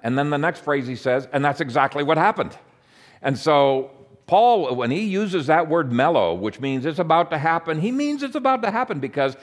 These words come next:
he had promised it would be about to happen the beginning of A D fifty-one, and it happened <laughs> later on in A D fifty-one. He had given them that warning. So it, it is a very, very important word in the New Testament.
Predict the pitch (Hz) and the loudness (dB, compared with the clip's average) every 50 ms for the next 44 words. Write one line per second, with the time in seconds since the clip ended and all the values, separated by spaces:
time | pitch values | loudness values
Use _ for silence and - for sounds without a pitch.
0 | - - _ - 170 160 147 - - 190 - 170 185 214 202 - - 202 185 170 | -20 -8 _ 0 2 2 2 2 2 2 4 4 4 2 0 -2 -2 -4 -4 -2
1 | 151 165 165 165 143 156 165 165 - 151 151 151 156 151 165 151 135 123 120 123 | 0 0 2 2 2 0 0 -2 -2 -2 0 0 0 -2 -4 -6 -6 -4 -2 -2
2 | 139 151 156 156 147 147 156 156 151 151 151 147 156 151 - - 156 143 131 143 | -2 -2 -2 -2 -2 -2 -2 -2 -2 -4 -6 -6 -8 -8 -8 -6 -6 -2 0 0
3 | 143 156 175 190 - - - - _ _ _ _ _ _ _ _ - 120 139 139 | 2 0 0 -4 -8 -14 -20 -20 _ _ _ _ _ _ _ _ -2 0 2 2
4 | 143 117 127 135 120 104 - 117 120 170 170 - - 139 120 - - - - 127 | 2 2 2 0 0 -2 -4 -6 -4 -4 -4 -4 -4 -4 -6 -6 -10 -10 -2 2
5 | 127 135 143 156 165 185 208 202 160 113 95 95 98 101 - 113 113 113 107 104 | 2 4 4 6 6 6 6 4 4 2 0 -2 -4 -4 -2 -2 -2 0 0 0
6 | 101 101 101 104 104 - - 117 104 - - 113 104 90 87 85 69 - - - | -2 -2 -4 -6 -8 -10 -8 -8 -8 -8 -8 -8 -6 -4 -4 -6 -6 -8 -10 -10
7 | 113 117 117 120 117 113 113 113 107 113 110 104 107 101 98 104 98 82 87 98 | -8 -6 -6 -6 -4 -4 -4 -2 -2 -2 -2 -2 -4 -4 -4 -4 -6 -6 -4 -4
8 | 104 98 87 76 - 120 107 95 - - - - 104 123 - - 165 160 175 185 | -4 -4 -6 -6 -6 -4 -4 -4 -6 -12 -12 -8 -8 -6 -4 -2 0 2 2 2
9 | 170 139 123 104 98 123 135 139 135 127 110 113 110 110 104 101 - 120 110 71 | 2 0 -2 -4 -2 -2 0 0 0 0 0 -2 -2 -2 -2 -4 -4 -6 -6 -6
10 | 78 101 95 92 104 107 95 87 85 82 - 90 98 92 90 90 92 95 87 - | -8 -10 -8 -6 -4 -2 -2 -4 -6 -8 -8 -8 -8 -6 -6 -6 -8 -8 -8 -8
11 | 98 87 85 - - 73 67 60 | -8 -8 -8 -10 -14 -20 -20 -20